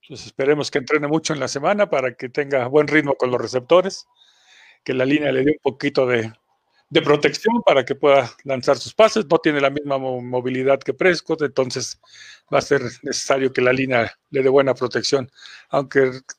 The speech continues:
volvemos a decir, la línea ofensiva de los Vaqueros, de sus cinco titulares, nada más está jugando uno, que es Zach Martin, el guard derecho. Todos los demás eran jugadores que no se esperaba que,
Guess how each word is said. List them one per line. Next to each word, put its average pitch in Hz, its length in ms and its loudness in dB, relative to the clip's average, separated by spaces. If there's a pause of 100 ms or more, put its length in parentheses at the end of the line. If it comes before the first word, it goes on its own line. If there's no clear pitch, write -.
(240)
volvemos 127 480 6
a 147 40 4
decir, 190 280 2
la 139 120 2
línea 139 240 0
ofensiva 139 340 0
de 135 60 4
los 135 120 2
Vaqueros, 139 480 4
de 127 120 0
sus - 180 -10
cinco 156 300 2
titulares, 151 520 4
nada 139 140 -8
más 127 100 -2
está 131 140 -4
jugando 135 420 0
uno, 180 380 2 (400)
que 143 80 0
es 127 100 0
Zach 135 220 -2
Martin, 156 420 2
el 127 120 -4
guard 135 200 2
derecho. 151 440 0 (760)
Todos 147 200 2
los 127 160 -2
demás 139 320 0
eran 131 260 -4
jugadores 127 640 -2
que 113 220 -4
no 139 160 0
se 127 100 2
esperaba 131 460 2
que, 110 220 -12